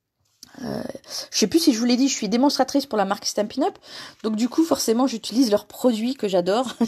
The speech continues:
Si je suis devenue démonstratrice pour cette marque, c'était avant tout pour pouvoir acheter mon matériel à moindre coût. <laughs> Puisqu'effectivement, quand on est démonstratrice, on achète pour moins cher notre matériel.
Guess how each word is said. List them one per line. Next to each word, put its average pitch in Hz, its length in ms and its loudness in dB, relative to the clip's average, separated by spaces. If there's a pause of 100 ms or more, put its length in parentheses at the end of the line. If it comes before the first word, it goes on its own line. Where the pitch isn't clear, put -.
Si 262 80 4
je - 60 -2
suis 254 120 -2
devenue 240 300 0
démonstratrice 247 560 -2
pour 247 140 -6
cette 226 180 -6
marque, 233 320 -2 (220)
c'était 311 260 4
avant 285 260 6
tout 320 200 2
pour 277 160 -2
pouvoir 262 260 4
acheter 277 260 2
mon 262 120 2
matériel 262 520 4
à 226 60 4
moindre 247 360 2
coût. - 360 0 (100)
<laughs> - 480 2
Puisqu'effectivement, 262 640 0
quand - 180 -4
on 226 60 0
est 208 120 -6
démonstratrice, 240 600 0
on 208 100 0
achète 262 280 2
pour 208 140 -4
moins 233 240 2
cher 269 260 2
notre 214 200 0
matériel. 214 580 0